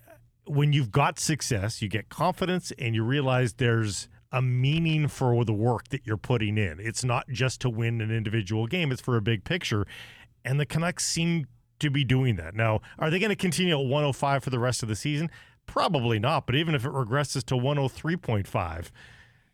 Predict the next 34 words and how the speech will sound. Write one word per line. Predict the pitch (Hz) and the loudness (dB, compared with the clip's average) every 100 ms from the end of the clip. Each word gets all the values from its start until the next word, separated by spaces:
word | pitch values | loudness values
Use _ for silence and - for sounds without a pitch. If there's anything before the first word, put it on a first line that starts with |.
| _ _ | _ _
you | - | -2
know, | 131 127 | 2 2
th-, | 120 - 170 | 0 -8 -2
they're | 131 | 0
still | 127 - 151 | 0 0 0
gonna | 139 | 2
be | 127 | 4
leading | 123 127 110 | 4 4 2
the | |
league, | 98 107 101 101 - | 2 2 0 -4 -6
and | 123 120 | -2 0
it'll | 113 | 0
still | 110 - 131 | -2 -2 0
be, | 113 107 101 - _ _ _ _ _ | 2 2 0 -4 _ _ _ _ _
um, | 104 98 95 92 95 - | -2 0 -2 -4 -8 -6
a, | 104 - | -8 -4
a | |
season | 95 - 143 120 113 107 | -4 -2 0 0 0 0
to | 127 | 0
remember. | 98 92 92 87 | 2 0 -2 -4
So | 85 | -4
there's | 139 170 | -2 0
still | - 214 | 0 2
room | 147 220 | 2 2
for | 208 175 | 2 2
regression | 147 135 220 - 139 | 2 2 0 0 -2
and | 151 147 | 0 0
them | 156 | 0
still | - 175 | 0 -2
to | 156 | 0
be | 156 | 0
an | 160 | 0
amazing | 160 160 160 170 | 0 0 0 -2
team. | 160 202 | -2 -4